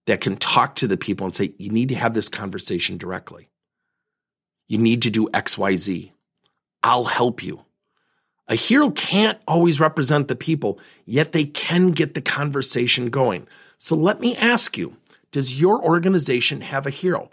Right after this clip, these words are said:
It's not a group of people. It's usually one person if you're lucky.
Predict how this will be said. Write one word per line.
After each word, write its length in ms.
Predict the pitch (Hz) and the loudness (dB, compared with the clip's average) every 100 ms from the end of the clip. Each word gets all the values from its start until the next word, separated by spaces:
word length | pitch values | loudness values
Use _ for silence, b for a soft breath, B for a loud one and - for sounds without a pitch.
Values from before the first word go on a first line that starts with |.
| b b - | b b -4
It's 240 | 208 202 | -2 2
not 220 | 196 254 | 2 4
a 60 | 320 | 2
group 260 | - 240 208 | 2 0 0
of 100 | 175 | -2
people. 440 | 240 262 - - _ _ _ _ _ _ _ - | 0 0 -4 -18 _ _ _ _ _ _ _ -2
It's 220 | 170 - | 0 0
usually 380 | 139 269 240 175 | 4 4 4 2
one 280 | 147 170 156 | 2 0 0
person 420 | - 170 143 120 _ - | -2 -2 -2 -6 _ 0
if 300 | 233 247 160 | 0 0 -6
you're 180 | 143 | -8
lucky. 420 | 143 190 - - | -2 -4 -4 -14